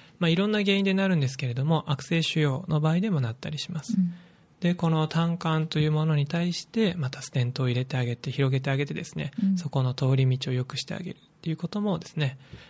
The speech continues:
Speaker 1: まあ、あの、放射線科の、あの、一つの役割ではあるかと思いますが、
Speaker 2: うん。
Speaker 1: 主にこれに関しては内科の先生がやっている施設も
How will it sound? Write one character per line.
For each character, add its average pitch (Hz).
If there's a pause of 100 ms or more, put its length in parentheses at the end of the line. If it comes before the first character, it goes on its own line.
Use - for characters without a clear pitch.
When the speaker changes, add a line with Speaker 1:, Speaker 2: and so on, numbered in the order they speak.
(180)
Speaker 1:
ま 131
あ、 -
あ 110
の、 131
放 131
射 -
線 120
科 -
の、 170
あ 135
の、 131 (280)
一 -
つ -
の 160
役 143
割 156
で 196
は 156
あ 123
る 131
か 139
と 151
思 147
い -
ま 147
す -
が、 170
Speaker 2:
う 185
ん。 185 (720)
Speaker 1:
主 247
に 143
こ 143
れ 143
に 143
関 175
し -
て 143
は 127
内 135
科 196
の 190
先 208
生 214
が 143
や 131
っ -
て 139
い 135
る 131
施 131
設 160
も 180